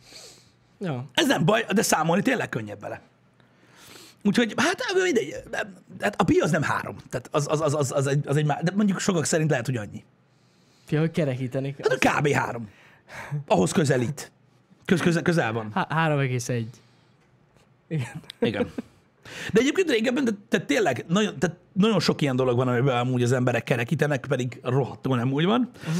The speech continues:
Speaker 2: És vannak olyan dolgok a világon, amiknél azért óvatosan kell bánni. Igen, tehát a három egész tizennégy is annyira pi, mint, mint amennyire ezer giga egy tera.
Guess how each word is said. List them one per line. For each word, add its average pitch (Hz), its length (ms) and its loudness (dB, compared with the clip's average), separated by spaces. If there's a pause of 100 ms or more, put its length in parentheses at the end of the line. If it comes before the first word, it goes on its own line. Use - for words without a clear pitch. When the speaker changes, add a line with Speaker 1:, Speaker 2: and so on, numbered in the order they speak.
(100)
Speaker 2:
És 175 200 2
vannak 160 320 2
olyan 147 180 2
dolgok 147 220 4
a 160 60 4
világon, 156 400 2
amiknél 151 380 2
azért 131 400 0 (1400)
óvatosan 123 440 0
kell 123 160 -2
bánni. 117 340 -6 (180)
Igen, 120 220 -6
tehát 180 240 2
a - 40 0
három 143 220 2
egész 131 220 -2
tizennégy 127 420 0
is 127 240 -4
annyira 127 340 2
pi, 135 220 0
mint, 123 340 -2 (120)
mint 123 180 0
amennyire 123 560 2 (420)
ezer 113 320 0
giga 110 220 -2
egy 107 100 -2
tera. 104 280 -4